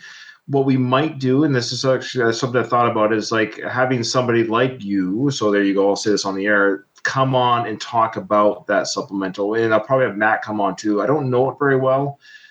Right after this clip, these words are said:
so that would be something I would, I would like to address, but I'm not gonna do it, like, for the whole season. But for an episode, say what are, what are the differences? Is it better or is it not better? And that, that is a discussion worth having. Yes.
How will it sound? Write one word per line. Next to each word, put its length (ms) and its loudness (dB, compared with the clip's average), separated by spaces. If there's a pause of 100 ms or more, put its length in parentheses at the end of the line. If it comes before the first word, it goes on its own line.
(100)
so 140 -10
that 140 2
would 100 2
be 60 2
something 200 0
I 40 4
would, 200 0
I 120 0
would 180 -2
like 160 2
to 80 -2
address, 540 0
but 200 -2
I'm 200 0
not 180 0
gonna 100 0
do 140 2
it, 40 0
like, 140 0
for 100 -8
the 80 -2
whole 160 -2
season. 420 -2
But 240 -2
for 120 0
an 120 2
episode, 420 0
say 300 0
what 180 2
are, 120 2
what 180 0
are 80 4
the 120 -4
differences? 640 0
Is 160 -6
it 100 -16
better 420 2
or 80 2
is 100 -6
it 60 -8
not 240 -2
better? 320 0
And 100 -6
that, 280 0
that 240 0
is 180 -2
a 120 -4
discussion 500 -6
worth 100 -14
having. 300 -8
Yes. 320 -20